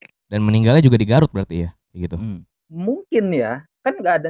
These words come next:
Speaker 3: jasadnya juga kan.
Speaker 1: Iya sih.
Speaker 3: Yang namanya jasad nggak, nggak ketahuan kan, kita nggak tahu dia bisa diidentifikasi udah wafat atau belum gitu.
Speaker 1: Iya
Speaker 2: Betul,
Speaker 1: sih.
Speaker 2: betul, betul,
Speaker 1: Betul,
Speaker 2: betul.
Speaker 1: betul.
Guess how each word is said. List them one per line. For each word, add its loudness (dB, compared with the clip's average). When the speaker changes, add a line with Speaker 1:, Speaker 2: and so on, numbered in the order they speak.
Speaker 3:
jasadnya -4
juga -6
kan. -14
Speaker 1:
Iya -2
sih. -8
Speaker 3:
Yang -12
namanya -8
jasad -8
nggak, -6
nggak -6
ketahuan -4
kan, -4
kita -8
nggak -4
tahu -2
dia -2
bisa -8
diidentifikasi -8
udah -8
wafat -4
atau -10
belum -6
gitu. -16
Speaker 1:
Iya -6
Speaker 2:
Betul, 0
Speaker 1:
sih. -2
Speaker 2:
betul, -6
betul, -10
Speaker 1:
Betul, -
Speaker 2:
betul. -4
Speaker 1:
betul. -10